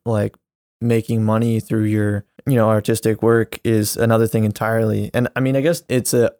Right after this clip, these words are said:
off-topic thing, but I like the one idea that, it's an older idea, but I read it in, uh, Jay Shetty's book, Think Like a Monk, about how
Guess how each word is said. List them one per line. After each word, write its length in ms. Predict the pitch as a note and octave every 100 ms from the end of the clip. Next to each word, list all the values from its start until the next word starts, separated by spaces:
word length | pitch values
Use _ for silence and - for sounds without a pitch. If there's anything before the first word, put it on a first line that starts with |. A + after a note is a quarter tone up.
| -
off-topic 720 | C#3 D3+ - C3+ B2+ - A2+
thing, 300 | - B2+ A#2
but 200 | A2+ - _ -
I 140 | C3+
like 260 | D3 F3+ F3+ _
the 80 | C3+
one 160 | C3+ C3+
idea 480 | B2 A#2 A2+ A2
that, 320 | A2 A2 A2+ - -
it's 180 | C3
an 120 | C3+ A#2+
older 300 | B2+ A#2 A2
idea, 280 | A2 A2
but 180 | A2 G2+
I 180 | A2 A#2
read 220 | A#2 A2
it 160 | A2 -
in, 320 | A2+ G#2+ G#2
uh, 220 | G#2 G2+
Jay 240 | G2+ A2+ A2
Shetty's 580 | - A2+ A2 G#2+ G#2+
book, 420 | - A#2 A2+ - -
Think 220 | A2+ G#2+
Like 140 | G#2+
a 60 | G#2+
Monk, 360 | G#2+ G#2 G#2 _ _
about 400 | C3 A#2 A#2 A2+
how 420 | A2+ A2+ G#2+ G#2